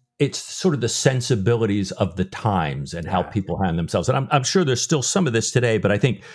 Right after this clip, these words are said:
Speaker 1: you know, kind of my modern day post-therapy self would be saying, "Oh, we all have to be there to give Jack some moral support." And Stephen's like, "Look,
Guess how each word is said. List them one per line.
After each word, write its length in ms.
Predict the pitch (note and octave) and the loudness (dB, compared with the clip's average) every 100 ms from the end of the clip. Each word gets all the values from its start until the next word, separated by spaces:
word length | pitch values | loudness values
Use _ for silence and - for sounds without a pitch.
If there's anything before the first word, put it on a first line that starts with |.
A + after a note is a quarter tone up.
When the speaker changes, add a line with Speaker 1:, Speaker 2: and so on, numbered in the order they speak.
| - - - | -20 -20 -8
Speaker 1:
you 140 | - A#2 | 2 4
know, 200 | A2 G2+ | 4 2
kind 260 | - A2+ | 2 2
of 100 | G2 | 2
my 260 | F#2+ G#2 G#2+ | 2 2 2
modern 560 | G2+ F#2+ G2 G2 F#2 E2+ | 2 2 2 2 0 0
day 380 | F#2+ F2+ F2 _ _ _ _ - | 0 0 -4 _ _ _ _ -4
post-therapy 760 | - C3+ - - A2+ G#2+ A2+ | 0 0 0 0 2 2 0
self 340 | F#2+ A2 F#2+ F#2+ | 2 2 2 2
would 100 | G2+ | 0
be 60 | F#2 | 2
saying, 260 | G#2 F2+ | 2 2
"Oh, 200 | G#2+ D3 C#3+ | 4 4 4
we 140 | C3 | 0
all 160 | B2+ G#2+ | 0 0
have 220 | A#2 - | -2 -2
to 60 | G#2+ | 0
be 180 | A2 | 2
there 260 | A2 G#2+ G#2+ | 2 2 2
to 80 | G2 | 0
give 200 | G2+ F2 | -2 0
Jack 260 | A2 G#2+ - | 0 0 -2
some 140 | A2+ | -2
moral 300 | G2+ G#2+ G#2+ | 0 -2 -4
support." 520 | - F#2+ C#3 C3 - | -6 -4 -2 -2 0
And 200 | G2 F2+ | -2 -2
Stephen's 340 | - C#3 A#2 F#2+ | -2 -2 -2 0
like, 200 | F2 - | -2 -2
"Look, 200 | D#3 D3 | -2 -2